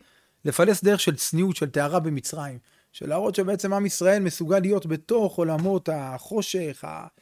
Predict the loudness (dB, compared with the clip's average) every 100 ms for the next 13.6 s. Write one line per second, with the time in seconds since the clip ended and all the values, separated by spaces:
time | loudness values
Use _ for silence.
0 | -20 _ _ _ -12 -8 -2 0 4 4
1 | 4 0 -4 -12 -8 -8 -6 -8 -4 -2
2 | -2 -2 -2 -6 -8 -8 -6 -6 -6 -4
3 | -2 -2 -4 -6 -6 -8 -12 -12 -12 -12
4 | -10 -8 -8 -8 -10 -10 -12 -12 -12 -10
5 | -8 -6 -6 -8 -8 -6 -6 -6 -8 -6
6 | -4 -4 -4 -10 -16 _ _ _ -20 _
7 | _ -18 -6 -4 -4 -4 0 2 2 -2
8 | -6 -6 -4 -4 -4 -4 -6 -10 _ -20
9 | -20 _ _ _ -8 0 2 2 2 2
10 | -2 -6 -10 -16 _ _ _ -16 -12 -8
11 | -4 2 4 4 4 2 2 2 4 2
12 | 2 0 0 4 6 6 4 0 -6 -6
13 | -2 0 0 -2 -2 -4